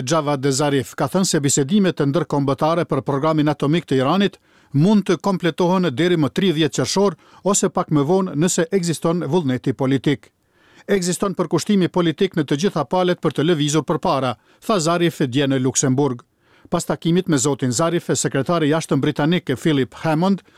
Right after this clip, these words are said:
tha se Londra dëshiron marrëveshje të ashpër mbikëqyrëse atomike me Iranin, me inspektim të plotë të kapaciteteve iraniane,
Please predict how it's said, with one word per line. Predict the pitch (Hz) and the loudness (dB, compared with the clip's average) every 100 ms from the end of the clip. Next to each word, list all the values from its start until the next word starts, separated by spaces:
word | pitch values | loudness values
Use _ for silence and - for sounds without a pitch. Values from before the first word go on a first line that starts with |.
| - - | -20 -8
tha | 202 | -4
se | 185 | 0
Londra | 143 208 196 185 | 2 2 2 0
dëshiron | 139 135 170 185 | 0 0 0 2
marrëveshje | 151 127 180 - 160 | 0 0 0 -2 -2
të | 170 | -2
ashpër | 180 190 - 156 | 0 -2 0 -2
mbikëqyrëse | 131 139 - 180 175 165 156 | 0 -2 0 2 2 2 0
atomike | 175 156 170 165 | 0 0 0 0
me | 139 131 | 0 0
Iranin, | 143 196 202 156 _ _ _ _ | 0 2 0 -4 _ _ _ _
me | 156 185 | 0 2
inspektim | 233 - 190 - 196 | 2 2 -2 0 0
të | 175 151 | 0 0
plotë | 196 196 165 | 0 0 -2
të | |
kapaciteteve | - 156 151 151 135 185 180 160 160 | -2 -2 -2 -2 0 0 0 0 0
iraniane, | 170 160 135 160 202 202 | 0 0 2 2 2 0